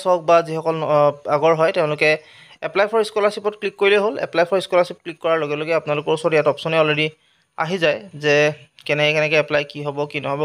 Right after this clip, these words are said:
গোটেইখিনি কথা যিহেতু আপোনালোকে ইয়াত পাবই। চ' প্ৰথমতে যিসকল অ' টি আৰ বনোৱা নাই, তেওঁলোকে অ' টি আৰ বনাই ল'ব, ৰেজিষ্টাৰ কৰি ল'ব। আৰু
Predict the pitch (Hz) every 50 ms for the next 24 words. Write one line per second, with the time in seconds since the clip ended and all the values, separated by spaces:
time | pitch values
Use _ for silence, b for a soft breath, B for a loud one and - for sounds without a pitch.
0 | 147 143 139 147 151 143 - 160 156 147 143 151 156 143 147 147 143 143 147 139
1 | 143 135 139 139 139 147 143 - - 139 143 147 139 - - b b b b b
2 | b b b b _ - 180 151 180 175 185 185 190 208 214 196 190 180 180 170
3 | 190 196 202 - - _ _ _ _ _ _ _ _ _ _ _ _ _ _ _
4 | _ _ - 160 156 160 180 180 180 180 156 151 151 151 160 165 175 180 233 240
5 | - 156 147 156 156 151 147 - - 147 151 - 160 156 147 143 143 147 143 156
6 | 156 147 143 139 - 151 139 - 131 135 127 143 160 233 262 - - B B B
7 | B B B B B B 147 165 175 190 202